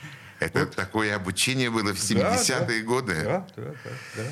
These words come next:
Speaker 2: да. <laughs> Вот так оно и было.
Speaker 1: Ты знаешь, я теперь начинаю понимать, почему некоторые знакомые, у меня есть парочку знакомых, от-, откуда я знаю, закончили этот техникум, и
Speaker 2: Да.
Speaker 1: я в нем был один раз, у нас был концерт наверху на последнем этаже, да?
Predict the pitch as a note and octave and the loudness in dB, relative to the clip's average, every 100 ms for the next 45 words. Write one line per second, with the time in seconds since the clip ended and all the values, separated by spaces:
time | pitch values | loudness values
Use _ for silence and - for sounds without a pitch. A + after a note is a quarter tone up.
0 | - - C3+ B2+ G#3+ F#3 - F3 F#3 - | -8 -10 -4 0 2 2 4 2 2 -2
1 | E3 E3+ E3+ D#3+ D#3+ A#2+ G#2+ G#2 C#3 C3+ | -2 -2 -2 -4 -2 -2 -2 -2 0 2
2 | G3 F#3+ F3 E3+ D#3+ D#3+ D3+ C#3+ D#3 D3+ | 2 2 0 0 0 2 2 2 2 0
3 | D3 C3+ D3+ F3 B2+ A2+ A#2+ D3 C#3 D3 | 0 0 2 0 0 2 2 4 4 2
4 | C3+ A2+ G#2+ G2 F2 A2 A2+ F#3+ F3+ A2 | 2 0 2 2 2 0 2 2 4 4
5 | A2+ A#2 - A#2 G2 F#2+ - E2+ G2+ D#3 | 2 0 -2 -2 -2 -4 -4 -2 0 2
6 | D#3 C3 A2 G#2+ G#2 A2+ G#2 G2+ G2 E2+ | 2 0 0 -2 0 2 4 2 2 2
7 | E2 G2 G#2+ C3 B2+ G#2 G2+ G#2 - D#3 | 2 0 0 0 2 2 2 0 0 0
8 | D3 A2+ G2+ G2 A#2+ B2+ C#3 C3 A#2+ A#2 | 2 0 2 2 4 4 2 2 0 2
9 | A2+ A2 G#2+ A2 C3 E3+ - A2 G#2 G2 | 2 2 2 2 2 0 2 4 4 2
10 | F#2+ G2 G2+ G2+ D#3 D#3 G#2 G2 F#2+ C#3+ | 2 0 0 0 0 2 2 2 0 2
11 | C3+ G#2 G2 A2 A2 G#2+ G2 G2+ E2 D#2+ | 2 2 -2 -2 2 2 4 2 2 2
12 | A2+ | 2